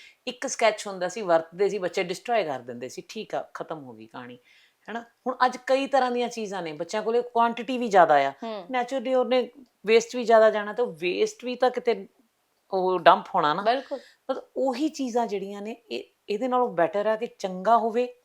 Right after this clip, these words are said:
Speaker 2: ਹੂੰ।
Speaker 1: ਥੋੜ੍ਹਾ ਹੋਵੇ,
Speaker 2: ਹੂੰ।
Speaker 1: ਤੇ ਵਧੀਆ ਹੋਵੇ, ਇੱਕ ਸਟੈਂਡਰਡ ਹੋਵੇ, ਬੱਚਿਆਂ ਨੂੰ ਇੱਕ ਚੀਜ਼ ਵਰਤਣ ਦਾ ਸ-, ਚੱਜ ਸਿਖਾਇਆ ਜਾਵੇ ਕਿ ਬੱਚਿਓ, ਜਿਹੜੀ ਚੀਜ਼ ਆ, ਇਹ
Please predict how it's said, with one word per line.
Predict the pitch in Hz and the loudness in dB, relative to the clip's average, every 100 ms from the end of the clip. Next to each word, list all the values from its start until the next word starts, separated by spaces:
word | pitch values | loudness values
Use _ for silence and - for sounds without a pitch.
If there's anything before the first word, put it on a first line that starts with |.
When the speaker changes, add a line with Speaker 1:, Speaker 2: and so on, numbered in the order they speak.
| 185 | -20
Speaker 2:
ਹੂੰ। | 175 160 | -20 -10
Speaker 1:
ਥੋੜ੍ਹਾ | 185 185 240 | 0 6 6
ਹੋਵੇ, | 233 208 220 240 - | 6 2 -2 -4 -14
Speaker 2:
ਹੂੰ। | 180 160 _ _ _ | -20 -20 _ _ _
Speaker 1:
ਤੇ | 240 | -12
ਵਧੀਆ | 160 156 165 185 | -4 -4 0 0
ਹੋਵੇ, | 151 123 117 - _ _ _ | 0 -8 -16 -20 _ _ _
ਇੱਕ | - - | -16 -8
ਸਟੈਂਡਰਡ | 240 - 185 165 175 170 | -8 -4 -4 -2 -2 -2
ਹੋਵੇ, | 156 151 | -4 -4
ਬੱਚਿਆਂ | 185 165 - 196 | -4 -4 -6 -10
ਨੂੰ | 196 214 | -8 -8
ਇੱਕ | 208 - 240 233 - | -10 -2 -2 -2 -8
ਚੀਜ਼ | - 208 208 | -10 -10 -8
ਵਰਤਣ | 196 151 147 - 214 214 | -4 0 -2 0 -2 0
ਦਾ | 214 226 233 233 - _ _ | 2 4 4 2 -10 _ _
ਸ-, | - - - | -20 -18 2
ਚੱਜ | 226 214 | 4 4
ਸਿਖਾਇਆ | 233 - 190 175 | -2 -4 0 2
ਜਾਵੇ | 165 165 185 | 2 2 0
ਕਿ | 196 | -4
ਬੱਚਿਓ, | 185 175 - 220 | -8 -8 -4 -4
ਜਿਹੜੀ | 185 202 - | -4 -6 -8
ਚੀਜ਼ | - 180 165 151 | -12 -8 -6 -4
ਆ, | 190 | -6
ਇਹ | - 202 202 208 | -6 -4 -4 -4